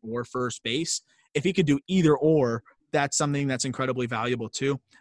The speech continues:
He is athletic and he's versatile, but I'm not gonna count him out at catcher yet either. We're not, again, this is a high schooler.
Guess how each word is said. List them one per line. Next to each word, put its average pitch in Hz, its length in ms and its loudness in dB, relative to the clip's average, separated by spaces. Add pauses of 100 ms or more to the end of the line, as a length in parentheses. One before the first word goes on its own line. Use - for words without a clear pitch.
(140)
He 147 320 -4
is 156 220 0
athletic 139 640 -6
and 127 100 -6
he's 113 140 -6
versatile, 151 460 -2
but 165 180 -4
I'm 240 100 0
not 302 140 0
gonna 240 140 0
count 214 240 2
him 202 80 4
out 202 160 4
at - 80 -2
catcher 190 260 2
yet 160 240 4
either. 135 400 0 (460)
We're 175 140 4
not, 208 180 0 (360)
again, 165 540 4
this 175 200 -4
is 175 100 0
a 160 40 6
high 185 120 6
schooler. 120 600 0